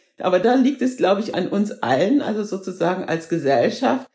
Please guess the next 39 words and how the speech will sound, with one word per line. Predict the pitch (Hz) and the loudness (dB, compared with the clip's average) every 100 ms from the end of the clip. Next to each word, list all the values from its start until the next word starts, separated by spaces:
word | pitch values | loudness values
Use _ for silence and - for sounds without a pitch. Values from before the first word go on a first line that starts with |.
| _ _ | _ _
da | 170 | 0
dran | 175 160 165 285 | 0 2 2 2
zu | 320 170 | 0 -2
bleiben | 135 123 156 | -2 0 0
und | 160 165 170 | -2 -4 -6
diesen | 175 170 | -6 -6
Prozess | - 165 - 170 170 - - | -4 -6 -2 0 0 -4 -14
voranzutreiben. | - 180 143 180 220 302 - - 107 113 - | -8 -4 -2 -2 -4 -8 -8 -6 -4 -4 -6
Also | 127 143 156 | -6 -8 -10
zu | - 156 | -18 -8
sagen, | 147 143 160 156 _ _ _ | -4 -2 -4 -6 _ _ _
wir | 160 | 0
fordern | 165 - 147 160 175 185 - | 0 0 2 2 2 0 -4
eine | 151 165 156 | -2 -2 -2
Gesellschaft | 165 135 120 147 214 220 - | -4 -2 0 0 -4 -6 -8
ein, | 131 131 180 | -6 -4 -4
in | 196 190 180 | -4 -6 -2
der | 165 165 | -2 -2
wirklich | 156 - 175 - | -6 -8 -8 -6
alle | 165 170 | -4 -4
Menschen | 156 160 - 190 | -4 -6 -6 -4
gleich | 127 175 - | -2 -2 -4
behandelt | 120 123 104 | -4 -2 -2
werden, | - - - _ | -4 -6 -10 _
weil | 139 147 | -2 -2
das | 160 175 175 - 165 | 0 -2 -2 -8 0
wollen, | 175 233 254 - | 2 4 2 0
so | - 180 | -6 -2
wollen | 147 127 | 0 0
wir | 190 | -2
leben. | 180 190 277 196 | -2 0 0 -2
Wir | 143 139 | -6 -6
wollen | 143 170 196 - | -2 -2 -2 -4
ein-, | - 180 190 - - | -6 -6 -6 -8 -6
eine, | 175 185 - | -6 -6 -6
eine | 175 190 | -8 -6
gerechte | 185 - - - | -6 -6 -8 -8
Gesellschaft, | 147 143 76 - - - - - | -8 -8 -8 -10 -10 -12 -12 -10
ja. | 107 147 | -8 -8